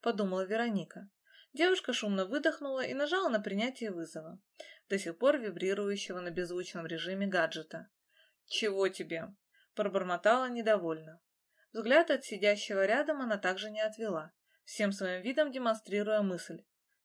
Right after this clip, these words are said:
«Теперь доволен?» Наряду с её неприветливым тоном абонент также не был расположен к любезностям. «Ты где?»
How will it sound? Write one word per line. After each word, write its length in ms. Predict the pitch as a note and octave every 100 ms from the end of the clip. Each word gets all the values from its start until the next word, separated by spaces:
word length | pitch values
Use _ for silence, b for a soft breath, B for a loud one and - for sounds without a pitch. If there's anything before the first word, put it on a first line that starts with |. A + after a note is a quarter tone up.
| _
«Теперь 340 | - G3+ F#3+
доволен?» 600 | F3 F#3+ G#3+ C#4 A3 F#3+ - _ _ _ _ _
Наряду 380 | A#3+ A#3 B3+ F4
с 80 | F#4
её 160 | C4 A#3+
неприветливым 760 | A3+ G#3+ G#3+ A3 A3 G#3+ A3
тоном 460 | D4+ E4+ A#3 F3 B B -
абонент 460 | G#3+ B3 D#4+ F4+
также 320 | C#4 C#4 B3
не 160 | G#3 G#3+
был 140 | G#3+
расположен 560 | A3+ G#3+ F#3 F3+ G3+ G#3
к 60 | G#3+
любезностям. 760 | G3+ F3 D#3+ E3+ - - G3 - _ _ _ _
«Ты 120 | G#3
где?» 440 | F#3+ F#3 G3+ F#3